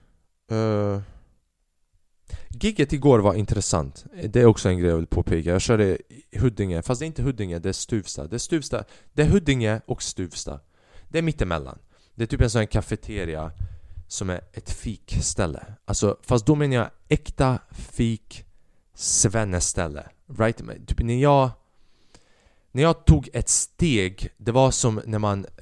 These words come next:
rubbar på Aladdin-lampan och the genie kommer ut. Du vet, man märkte att energin ändrades, att någonting kom vid liv. I tusentals år, någon har inte gjort det där.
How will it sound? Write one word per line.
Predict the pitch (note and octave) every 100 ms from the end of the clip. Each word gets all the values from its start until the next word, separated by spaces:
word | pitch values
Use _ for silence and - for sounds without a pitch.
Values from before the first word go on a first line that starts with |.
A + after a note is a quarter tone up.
| - -
rubbar | G#2+ A#2 A2 F#2 F2+
på | - G#2 F#2 - -
Aladdin-lampan | A2 F2 F2 F2+ E2+ F#2 F#2 E2+ D#2 D2+
och | - F#2+
the | F#2
genie | - F#2 E2
kommer | - E2 D#2+
ut. | E2 - -
Du | E2
vet, | E2 - - - _ _ _ _
man | G2+ G2+ A2+
märkte | B2+ B2+ A#2
att | F#2+ -
energin | G#2 F#2 F2 A2 G2+ F2
ändrades, | F#2+ F#2 F#2 F2 D2+ -
att | E2+
någonting | G#2+ G#2 F#2
kom | - F2+
vid | F#2
liv. | F2 E2+ D#2
I |
tusentals | - B2 - G2+ G2+ F#2+ -
år, | - G2+ F2+ D#2+
någon | G2 F#2
har | F2
inte | E2+ E2+
gjort | D#2+ F2+ -
det | C2
där. | -